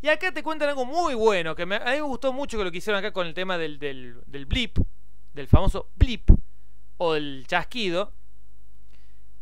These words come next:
que en esta ocasión te contaban que, eh, que María Rambeau estaba internada porque tenía cáncer.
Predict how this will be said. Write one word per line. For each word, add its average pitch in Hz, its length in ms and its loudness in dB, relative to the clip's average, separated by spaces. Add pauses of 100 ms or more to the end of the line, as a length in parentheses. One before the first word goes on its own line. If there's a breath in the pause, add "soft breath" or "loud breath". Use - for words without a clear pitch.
(260)
que 240 380 -2 (260)
en 220 180 -2
esta 214 420 0
ocasión 220 460 0
te 240 100 -4
contaban 254 520 2
que, 196 400 -2
eh, 190 160 -4 (200)
que 151 120 -4
María 202 300 0
Rambeau 254 340 2
estaba 233 220 0
internada 226 720 0
porque - 180 8
tenía 196 200 -2
cáncer. 180 500 -4